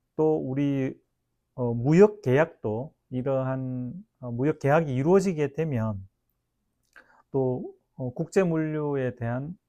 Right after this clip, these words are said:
이런 운송을 포함한, 국제 운송을 포함한, 어, 국제 물류가 진행이 되어지게 되는데,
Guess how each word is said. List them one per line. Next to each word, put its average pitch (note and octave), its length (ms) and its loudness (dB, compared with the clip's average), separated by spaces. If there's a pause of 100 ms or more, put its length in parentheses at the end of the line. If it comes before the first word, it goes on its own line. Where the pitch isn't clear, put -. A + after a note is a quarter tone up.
(280)
이런 A#2 520 -6 (760)
운송을 D3 360 0
포함한, B2+ 520 -4 (260)
국제 D#3 260 -6
운송을 C3 360 -4
포함한, C3 460 -6 (380)
어, B2 140 -6
국제 C#3+ 760 0
물류가 C#3+ 500 -2
진행이 C#3+ 440 -2
되어지게 B2+ 380 -4
되는데, G#2+ 520 -8